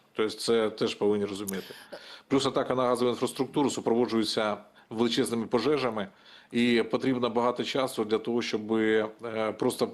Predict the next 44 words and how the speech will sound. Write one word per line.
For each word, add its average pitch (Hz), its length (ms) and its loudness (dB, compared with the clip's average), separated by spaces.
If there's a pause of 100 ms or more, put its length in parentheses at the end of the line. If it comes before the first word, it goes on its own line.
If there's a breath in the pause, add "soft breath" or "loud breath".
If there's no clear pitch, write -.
(140)
по 127 100 0
другому 123 340 4
разу 117 200 0
приступити 123 540 -2
до 104 120 0
робіт. 101 300 0
Ви 104 120 0
прекрасно 120 460 -2
знаєте, 120 420 -2
що 110 300 0 (360 loud breath)
з - 80 -12
самого 120 280 2
початку, 107 800 2
з - 80 -14
першої 120 460 0
атаки, 101 460 -2 (360 loud breath)
е, 110 140 0
тоді 117 280 0
не 117 100 2
вдалося 110 520 2
їм, 104 320 0
е, 107 100 0
друг-, 113 360 -2
ну, 101 300 -2
е, 110 380 -2
там 110 120 -2
вони 107 200 2
ж - 200 -4
подвійні 113 300 2
удари 117 300 2
роблять. 101 320 0 (280 loud breath)
З - 60 -20
перший 123 300 0
раз, 110 200 2 (160)
е, 104 180 2
слава 113 260 2
Богу, 123 200 2
не 117 100 0
було 113 220 4
поранених, 101 480 -2
коли 104 200 0
вони 101 200 0
вдарили 101 460 0
по 101 300 0